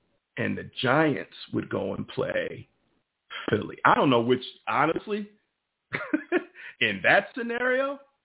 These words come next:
I don't know which team I wanna play 'cause, uh, uh, you got a rookie quarterback who's been playing really, really well. I think he's got nine or ten wins in a row. And then you got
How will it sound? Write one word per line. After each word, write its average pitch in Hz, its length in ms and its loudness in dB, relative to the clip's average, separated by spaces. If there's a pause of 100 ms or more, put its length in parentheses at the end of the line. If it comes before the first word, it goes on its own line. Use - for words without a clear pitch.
(280)
I 147 120 4
don't 156 140 2
know 151 120 0
which 143 260 -6
team 151 200 -4
I 143 120 -6
wanna 147 240 -8
play 143 260 -8
'cause, 104 140 -14 (500)
uh, 110 300 -12 (580)
uh, - 220 -14
you 104 80 -10
got 117 160 -2
a 110 40 -6
rookie 143 300 -4
quarterback 143 540 -2
who's 104 120 -12
been 104 140 -12
playing 95 280 -12 (120)
really, 139 240 2
really 135 280 2
well. 110 360 -4 (180)
I - 60 -20
think 107 120 -8
he's 104 100 -10
got 101 180 -4
nine 113 240 0
or 120 140 -4
ten 120 180 -2
wins 113 220 -4
in 110 80 -6
a 113 60 -6
row. 107 340 -6 (500)
And 110 160 6
then 110 120 8
you 110 100 8
got 107 280 6